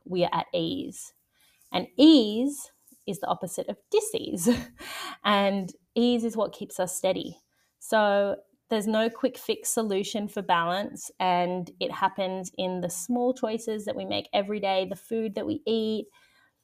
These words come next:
the activities that we do, the healthy habits and the rituals that we practice.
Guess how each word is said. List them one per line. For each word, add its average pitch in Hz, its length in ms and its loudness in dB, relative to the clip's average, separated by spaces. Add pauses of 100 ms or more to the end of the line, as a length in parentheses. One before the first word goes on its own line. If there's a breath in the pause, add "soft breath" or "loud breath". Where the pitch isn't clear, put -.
(180)
the 202 100 2
activities 247 640 4
that - 120 -2
we 233 100 0
do, 220 480 -2
the 196 100 4
healthy 226 400 2
habits - 460 -4
and 202 120 -6
the 190 80 -4
rituals 190 600 -4
that - 140 -6
we 180 80 -4
practice. - 840 -4